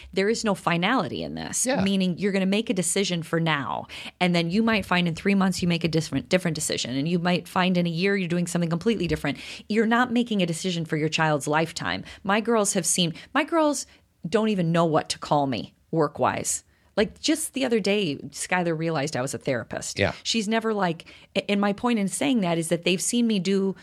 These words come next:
Speaker 1: so many different things and so many evolutions that they don't even know, understand what I do. They, do you think they understand what I do?
Speaker 2: No.
Speaker 1: They don't know.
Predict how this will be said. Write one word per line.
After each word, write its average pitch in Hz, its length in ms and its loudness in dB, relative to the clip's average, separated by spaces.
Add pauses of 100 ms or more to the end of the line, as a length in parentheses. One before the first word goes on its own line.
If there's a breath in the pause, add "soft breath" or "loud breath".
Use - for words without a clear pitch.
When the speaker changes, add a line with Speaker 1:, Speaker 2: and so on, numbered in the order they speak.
Speaker 1:
so - 240 0
many 226 220 2
different 180 300 -2
things 185 260 2
and 160 100 0
so 175 160 0
many 190 240 2
evolutions 175 640 0
that 160 140 -2
they 202 100 2
don't 240 120 2
even 202 120 0
know, 160 260 -2 (180)
understand 160 460 0
what 147 200 2
I 127 100 -4
do. - 160 -6 (320)
They, 160 220 2 (120)
do 240 120 -2
you 285 60 2
think 277 200 0
they 269 120 4
understand 214 360 0
what 214 140 2
I 214 80 0
do? 208 280 -2 (200 loud breath)
Speaker 2:
No. 104 180 4
Speaker 1:
They 156 60 4
don't 151 160 2
know. 117 240 -6